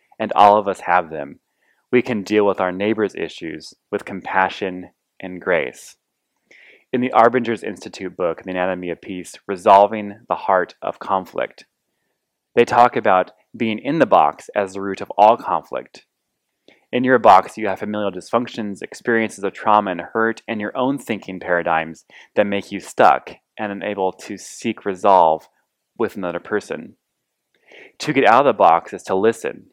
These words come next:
to respect, and to turn that which we horribilize into human. The book is a great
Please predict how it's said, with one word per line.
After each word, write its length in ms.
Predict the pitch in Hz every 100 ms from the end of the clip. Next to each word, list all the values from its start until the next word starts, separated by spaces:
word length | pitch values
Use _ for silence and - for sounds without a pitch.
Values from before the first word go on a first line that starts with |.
| _ -
to 160 | 101
respect, 560 | 95 - 92 87 - - _ _ _
and 140 | 110
to 80 | 107
turn 560 | 101 - 120 120 117 -
that 220 | 101 101
which 240 | 104 101 - _
we 340 | - 107 104 104 _ - -
horribilize 840 | 170 123 92 80 76 76 80 _ _ _ _ -
into 240 | 95 -
human. 520 | - 143 110 - - _ _ _ _ _ _ _ _ _ _ -
The 80 | 131
book 280 | 143 143 -
is 180 | 117
a 60 | 110
great 320 | - 117 113